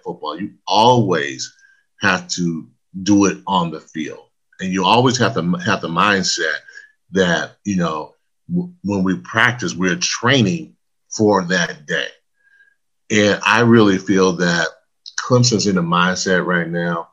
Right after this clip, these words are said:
that they're tr-, they're training for the game, and they're ready to play the game, and they understand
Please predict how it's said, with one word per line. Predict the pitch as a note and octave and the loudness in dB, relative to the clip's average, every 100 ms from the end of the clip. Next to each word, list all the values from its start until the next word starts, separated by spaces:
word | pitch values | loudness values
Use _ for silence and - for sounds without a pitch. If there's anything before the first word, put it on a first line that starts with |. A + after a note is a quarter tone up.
| _ _ _ _ _ _ _ _ - - | _ _ _ _ _ _ _ _ -12 -2
that | G2 F2 | -2 0
they're | F2+ F2 | -2 -4
tr-, | - - | -6 -4
they're | G#2+ G2 | 0 0
training | - - G#2+ G2+ F#2 F2 - _ _ _ _ _ - | -2 -2 0 2 0 -2 -6 _ _ _ _ _ -4
for | G#2+ G2+ F#2 E2 D#2+ - | 0 4 4 0 -4 -10
the | F2 F2+ | -6 -6
game, | E2 D2 - _ _ _ _ | -6 -10 -12 _ _ _ _
and | F#2+ G#2 | -6 -2
they're | G2+ | 2
ready | G2+ G2 F2 | 4 4 2
to | F2 | -4
play | F2 - G2+ F2+ | -8 -4 0 0
the | D#2+ | -2
game, | D2+ D#2 C#2+ C#2 | -8 -8 -10 -8
and | F2 | -2
they | G2 F#2+ | -2 0
understand | G2 F2+ - G2 F#2+ F2+ F2 | -2 -4 -4 -2 -2 0 -2